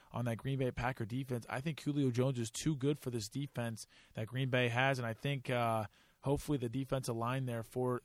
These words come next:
the Atlanta Falcons get pressure on Rodgers 'cause he has not looked the same late in games. So I'm gonna go with the Atlanta Falcons covering that spread and possibly upsetting the, uh, Packers.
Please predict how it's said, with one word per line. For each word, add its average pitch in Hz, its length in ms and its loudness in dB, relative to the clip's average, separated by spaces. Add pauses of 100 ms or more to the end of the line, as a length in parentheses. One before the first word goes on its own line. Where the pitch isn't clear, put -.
the 117 160 -4
Atlanta 123 240 -2
Falcons 120 440 -2
get 131 320 0
pressure 127 460 2
on 110 320 -4
Rodgers 117 400 0
'cause 107 140 -10
he 135 140 -2
has 117 120 0
not 123 180 0
looked 135 180 -6
the 113 100 -8
same 131 340 -6
late 117 240 -8
in 120 100 -16
games. 117 420 -14 (340)
So - 120 0
I'm 131 120 6
gonna 180 120 6
go 156 160 12
with 143 300 8
the 123 120 -2
Atlanta 131 260 0
Falcons 127 540 0
covering 135 360 2
that 120 160 -2
spread 127 320 2
and 110 140 -2
possibly 123 420 0
upsetting 117 560 0 (440)
the, 110 280 2
uh, 101 380 2 (920)
Packers. 107 600 0